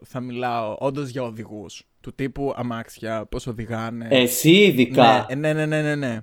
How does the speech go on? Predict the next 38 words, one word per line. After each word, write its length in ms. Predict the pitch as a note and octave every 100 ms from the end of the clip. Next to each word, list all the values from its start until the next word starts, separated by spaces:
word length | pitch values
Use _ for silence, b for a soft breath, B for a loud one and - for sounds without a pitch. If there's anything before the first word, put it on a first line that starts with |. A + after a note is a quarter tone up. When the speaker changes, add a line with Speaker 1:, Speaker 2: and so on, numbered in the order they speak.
| _ -
Speaker 2:
Και 140 | D3+
για 260 | C#3 C#3+ C#3
τον... 320 | C#3+ C#3 -
και 100 | C#3
για 160 | C3 B2+
τον 140 | B2+
κώδικα 440 | C3+ C#3 D#3 F#3
κυκλοφορίας 680 | D#3+ D3+ - C#3 C3+ D#3+ G#3
εσύ 200 | A3 G#3+
να 100 | A3
γράψεις. 460 | D#3 B2+ G#2+ - -
Speaker 1:
Οδηγός 400 | C#3 C#3+ D3+ F3+
ζωής 260 | G3 E3 F3+
του 80 | F3+
τύπου 500 | D3+ D3 F3+ F#3+ - -
πώς 180 | C#3 C#3+
να 160 | E3+
ζεις. 680 | B2+ B2+ C#3 A2+ - - _ _ _ _ _ _ _ -
Ως 240 | C3 -
έξαλλη. 360 | C3 A#2 B2+ A#2+
Speaker 2:
Οδηγός 300 | D3 D#3+ G#3+
ζωής 200 | A3 A3+
με 80 | C4
τις 180 | -
έξαλλες. 460 | G3 F#3+ F3+ B2 A#2+
Speaker 1:
Ρε. 80 | D#3+
Speaker 2:
Θα, 260 | D3+ D3+ D3+
θα 80 |
γράψουμε 420 | D3 E3 F3+ A#3+ A#3+
για... 200 | G3+ -
για 200 | F3+ F3
πολλά 340 | F#3 G3 F#3+
θέματα. 600 | E3 A#2 G#2 - G#2 _ -
Speaker 1:
Ρε, 120 | D3
είναι 140 | F#3+
πάρα 180 | G#3+ B3
πολύ 260 | D4+ C#4+ D#3
ωραίο. 540 | B2+ B2 A2+ A2